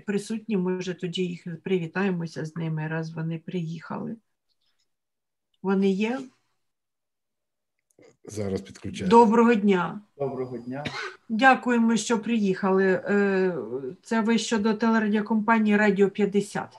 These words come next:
Speaker 1: так, тут
Speaker 3: Так.
Speaker 1: присутні? Щодо планової перевірки. Я, я щойно не повідомила, не знаю, чи ви були вже включені, що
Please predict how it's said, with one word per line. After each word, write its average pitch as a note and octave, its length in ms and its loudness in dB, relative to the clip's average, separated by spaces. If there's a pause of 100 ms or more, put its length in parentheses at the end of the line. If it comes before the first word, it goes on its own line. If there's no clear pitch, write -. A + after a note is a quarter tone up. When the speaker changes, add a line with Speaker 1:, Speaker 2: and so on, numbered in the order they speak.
Speaker 1:
так, - 260 -8
тут F#3 100 -4
Speaker 3:
Так. - 140 -2
Speaker 1:
присутні? - 640 -10 (680)
Щодо G#3 300 -2
планової G#3 540 6
перевірки. F#3+ 680 0
Я, F#3+ 200 0
я A3 180 0
щойно G#3 640 2 (140)
не G3+ 120 0
повідомила, G#3 720 0
не F3+ 100 -2
знаю, F3+ 260 -2
чи F3+ 180 -6
ви F3+ 380 -4
були F3 300 -4
вже E3+ 180 -6
включені, F#3 680 -6
що E3+ 460 -6